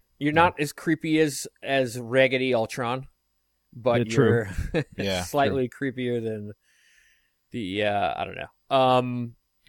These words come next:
Speaker 2: Christian
Speaker 1: I th-
Speaker 2: Ward, very J F K, in my opinion.
Speaker 1: Yeah. Okay, I'll go with that.
Speaker 2: Just the way he was speaking and his cadence and everything. I just, I got a real J F K vibe off of, uh,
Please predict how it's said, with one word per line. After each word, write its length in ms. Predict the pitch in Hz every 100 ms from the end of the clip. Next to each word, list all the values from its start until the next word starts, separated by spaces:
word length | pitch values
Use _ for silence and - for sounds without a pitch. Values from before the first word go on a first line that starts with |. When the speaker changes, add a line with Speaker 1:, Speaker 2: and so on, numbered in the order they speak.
| _ _ -
Speaker 2:
Christian 320 | - 214 247
Speaker 1:
I 20 | 175
th- 60 |
Speaker 2:
Ward, 360 | 165 185 160 120
very 460 | 151 180 190 185 175
J 340 | 117 151 151
F 160 | 143 -
K, 500 | - 143 113 90 92 110
in 140 | 113
my 200 | 110 107
opinion. 520 | 101 - 107 95 87 95 _ _ _ _ _ _ _ _ _ _ _ _ _ _
Speaker 1:
Yeah. 380 | 135 165 254 196 - _ -
Okay, 300 | 214 196 175
I'll 120 | 208
go 160 | 196 147
with 100 | 120
that. 260 | 123 160 - _ _ _ _
Speaker 2:
Just 180 | 135
the 60 | 151
way 240 | 139 139 131
he 100 | 143
was 180 | 123
speaking 880 | - - 156 151 147 143 135 131 131
and 320 | 113 104 104
his 160 | 98 104
cadence 800 | - 139 131 127 120 120 - -
and 140 | 113
everything. 320 | 107 110 113 113
I 80 |
just, 220 | 117 117 107
I 100 | 131
got 100 | 131
a 60 |
real 300 | 120 127 123
J 240 | 110 113 110
F 100 | -
K 320 | 113 107 104
vibe 520 | 98 101 101 98 92 - _ _ _ _
off 300 | 101 101 -
of, 200 | 101 90
uh, 260 | 98 90